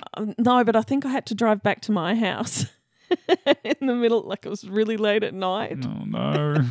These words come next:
Speaker 1: <laughs> And I remember being a little bit freaked out.
Speaker 2: Oh.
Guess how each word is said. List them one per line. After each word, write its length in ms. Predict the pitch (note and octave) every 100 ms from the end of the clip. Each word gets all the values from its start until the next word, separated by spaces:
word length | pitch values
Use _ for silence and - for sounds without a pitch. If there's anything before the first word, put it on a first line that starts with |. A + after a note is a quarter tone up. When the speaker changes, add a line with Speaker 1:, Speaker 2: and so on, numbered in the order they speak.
| - -
Speaker 1:
<laughs> 280 | - _ -
And 100 | G#3+
I 20 |
remember 200 | G#3 G3+
being 200 | F#3+ F#3+
a 40 |
little 260 | F#3 F#3 F3+
bit 180 | E3+ -
freaked 340 | - D2+ -
out. 220 | - - - -
Speaker 2:
Oh. 520 | - - - - -